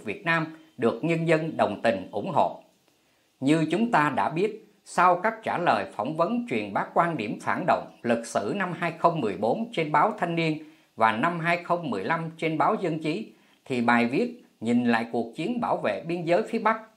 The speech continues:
để một ngày sẽ lấy lại Hoàng Sa, ngày mười ba tháng hai hai không mười chín của Nguyễn Quốc Thước, một lần nữa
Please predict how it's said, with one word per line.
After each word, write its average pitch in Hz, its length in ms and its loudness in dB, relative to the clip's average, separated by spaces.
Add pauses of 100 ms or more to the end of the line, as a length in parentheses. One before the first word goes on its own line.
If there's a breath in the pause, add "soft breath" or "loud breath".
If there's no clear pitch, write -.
(120)
để 110 180 0
một 113 240 -2
ngày 107 280 -2
sẽ - 200 -6
lấy 214 180 2
lại 131 260 0
Hoàng 101 240 -4
Sa, 156 280 -2 (400 loud breath)
ngày 113 180 -2
mười 110 240 0
ba 170 300 2
tháng 220 140 -2
hai 170 400 -2
hai 165 180 -6
không 175 240 -4
mười 101 220 -2
chín 233 320 -2
của 131 100 0
Nguyễn 202 340 -4
Quốc 233 160 -2
Thước, 233 180 6 (500 loud breath)
một 120 240 4
lần 117 200 4
nữa 107 280 2